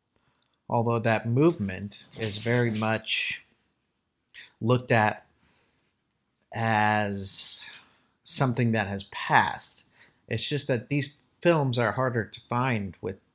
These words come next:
the vast availability of T V shows and films with so many streamers. Uh,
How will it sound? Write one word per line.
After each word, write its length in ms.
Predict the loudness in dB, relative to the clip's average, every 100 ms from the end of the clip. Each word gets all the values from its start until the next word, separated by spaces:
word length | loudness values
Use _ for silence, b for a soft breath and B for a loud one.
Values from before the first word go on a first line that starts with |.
| _
the 40 |
vast 440 | -6 -2 0 -2 -4
availability 840 | -8 -10 -8 -6 -6 -6 -8 -16 b b b b b -10
of 260 | -10 -8
T 140 | -8 -8
V 140 | -6
shows 480 | -4 -2 -4 -4 -8
and 200 | -8 -14
films 640 | -8 -6 -4 -6 -10 -12 -10
with 120 | -4
so 180 | -2 -2
many 320 | -6 -10 -16 _ _
streamers. 840 | 0 2 2 0 0 -4 -6 -8 B B B B B _ _ -18
Uh, 420 | -12 -10 -10 -10